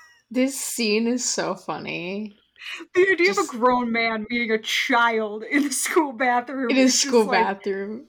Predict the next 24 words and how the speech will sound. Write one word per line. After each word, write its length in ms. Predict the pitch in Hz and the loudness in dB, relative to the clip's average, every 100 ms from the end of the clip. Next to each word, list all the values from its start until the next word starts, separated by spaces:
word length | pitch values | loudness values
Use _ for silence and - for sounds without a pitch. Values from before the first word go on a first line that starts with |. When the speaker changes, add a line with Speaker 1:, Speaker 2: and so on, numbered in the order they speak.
| - | -6
Speaker 1:
Yeah. 220 | 196 294 | -4 0
Speaker 2:
when 140 | 349 320 | 2 2
you 100 | 311 | 0
read 200 | 247 285 | 0 -2
it 120 | 320 | -2
out 180 | 294 262 | 0 -2
of 120 | 269 | -2
context, 760 | - 233 220 240 208 349 - - | -4 -4 -2 -2 0 -2 -4 -6
sounds 400 | 262 233 233 233 | 0 2 2 0
bad. 340 | 214 208 247 - | -4 -2 0 -2
<laughs> 500 | - - - - - | -6 -20 -20 -14 -2
Speaker 1:
And 140 | 254 | 0
then 160 | 240 254 | 2 2
the 80 | 247 | 2
kid, 600 | 240 - 247 226 226 - | -2 0 2 2 -2 -4
co-, 140 | 247 - | -6 -2
the 100 | 220 | -2
one 220 | 214 233 | 0 0
kid 260 | 220 233 202 | -2 -4 -2
comes 220 | 226 202 | -2 0
out 160 | 196 | -2
of 80 | 190 | -2
the 60 | 180 | -4
stall 760 | - - 196 202 220 233 254 | -2 0 0 0 0 -4 -6